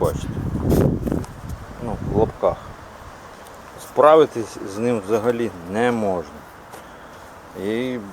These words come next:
ну, там половину ще якось відбили, о, за допомогою таких інструментів. Клин желізний, кувадла. Це вже нереально.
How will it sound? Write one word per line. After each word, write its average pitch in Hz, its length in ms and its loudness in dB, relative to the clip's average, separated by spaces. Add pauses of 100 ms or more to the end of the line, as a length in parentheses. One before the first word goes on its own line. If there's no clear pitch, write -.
(340)
ну, 156 280 0
там 120 180 6
половину 123 560 4
ще - 180 -4
якось 110 440 2 (1000)
відбили, 123 560 2 (680)
о, 95 180 0 (140)
за 113 120 8
допомогою 107 580 2
таких 113 300 -4
інструментів. 101 760 -2
Клин 165 240 2
желізний, 113 480 -2 (280)
кувадла. 107 480 6 (960)
Це 131 160 0
вже 104 300 -6
нереально. 101 720 4